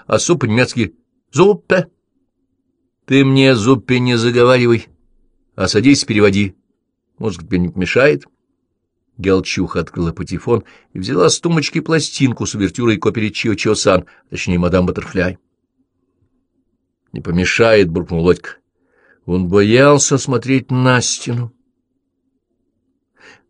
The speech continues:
где высоко вверху пряталась незаметная щелка.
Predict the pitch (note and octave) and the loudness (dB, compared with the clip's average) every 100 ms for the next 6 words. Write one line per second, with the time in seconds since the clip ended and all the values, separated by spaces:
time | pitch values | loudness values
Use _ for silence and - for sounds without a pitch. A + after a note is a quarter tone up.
0 | _ - D#2 E2 E2+ F#2 - F#3 D3 D3+ | _ -12 -4 -4 -2 -2 0 0 2 0
1 | C#3+ D3 C#3 C#3 C3 A2+ - G#2 F#2+ F2+ | 0 -2 0 -2 0 -2 -2 -2 0 0
2 | F2 F2 - - D#2 - | -2 -4 -4 -2 -2 -4